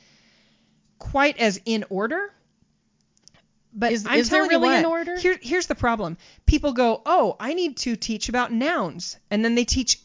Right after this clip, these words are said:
Speaker 1: everything about nouns. And actually, you should teach a little bit about nouns when they're five years old, and then a little bit more when they're six years old, and then a little bit more when they're seven years old.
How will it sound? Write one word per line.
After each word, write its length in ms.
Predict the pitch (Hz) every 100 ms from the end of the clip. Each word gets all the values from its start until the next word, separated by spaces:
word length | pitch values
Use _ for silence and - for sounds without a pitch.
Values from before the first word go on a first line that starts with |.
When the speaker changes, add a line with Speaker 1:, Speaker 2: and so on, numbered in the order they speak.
| -
Speaker 1:
everything 680 | 269 262 226 208 180 185 175
about 260 | 165 156
nouns. 480 | - 165 73 190 - - - - _
And 120 | 233 226
actually, 440 | 294 381 285 208
you 160 | 202 220
should 200 | - 214
teach 280 | - 240 -
a 60 | 196
little 300 | 196 233 330
bit 160 | 262 196
about 300 | 180 175 -
nouns 560 | 180 175 190 277 - - -
when 220 | 208 202
they're 400 | 190 185 180 190
five 300 | - 240 247
years 220 | 202 185 165
old, 300 | 156 202 247
and 120 | 208
then 100 | 202
a 40 | 190
little 240 | 202 247
bit 180 | 226 226
more 380 | 202 262 302 220
when 180 | 190 185
they're 140 | 175
six 280 | 175 320 -
years 160 | 196 175
old, 240 | 160 202
and 160 | - 202
then 120 | 196
a 40 |
little 220 | 202 233
bit 160 | 233 -
more 260 | 226 302 285
when 140 | 208
they're 120 | 185
seven 320 | 180 294 277 208
years 220 | 180 175
old. 240 | 156 170